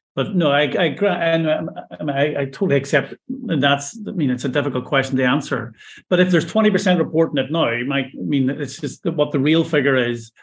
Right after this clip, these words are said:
reporting it in these sorts of ways, in existing methodologies we're using, my concern is, is much, much higher.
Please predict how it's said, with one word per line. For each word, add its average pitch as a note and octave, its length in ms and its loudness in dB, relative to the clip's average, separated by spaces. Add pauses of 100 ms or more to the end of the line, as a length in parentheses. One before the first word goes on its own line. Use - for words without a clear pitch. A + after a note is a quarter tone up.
(120)
reporting C#3+ 480 2
it D3 240 0
in C#3+ 160 -2
these D#3 380 0 (540)
sorts D#3+ 240 0
of D3 80 0
ways, C3 640 2 (140)
in - 260 -4
existing C3+ 680 0
methodologies C#3 760 2
we're C3 100 2
using, B2+ 640 0
my C3 180 0
concern B2+ 380 2
is, A#2 140 0
is A2+ 120 -2
much, B2+ 280 0
much C#3+ 160 -2
higher. A#2+ 420 -4